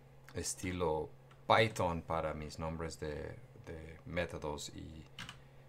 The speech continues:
y, pues, debo usar más estilo de C más más. Entonces, vamos a imprimir las instrucciones y lo que vamos a hacer es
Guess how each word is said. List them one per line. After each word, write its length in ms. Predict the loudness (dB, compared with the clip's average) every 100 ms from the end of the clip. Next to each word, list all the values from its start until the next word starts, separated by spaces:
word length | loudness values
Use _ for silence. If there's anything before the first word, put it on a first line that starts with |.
| -16 -12 -12 -14 -14 -10
y, 560 | -8 -8 -8 -10 -12 -14 -12
pues, 360 | -8 -6 -8 -6
debo 300 | -2 0 0
usar 320 | -2 -2 -2
más 280 | -2 -4 -4
estilo 460 | -6 -8 -8 -8 -8
de 180 | -6 -6
C 160 | -6 -6
más 240 | -8 -8
más. 80 | -10
Entonces, 240 | -8 -6 0
vamos 260 | 0 0
a 20 | -4
imprimir 340 | -2 -2 -2
las 140 | -2
instrucciones 880 | -4 -6 -6 -6 -4 -4 -4 -8 -10 -14 -16 -14 -14 -6 0
y 80 |
lo 200 | 2 2
que 140 | 2 4
vamos 400 | 6 6 4 0
a 40 |
hacer 460 | 0 4 4 4 0
es 360 | -2 -2 -2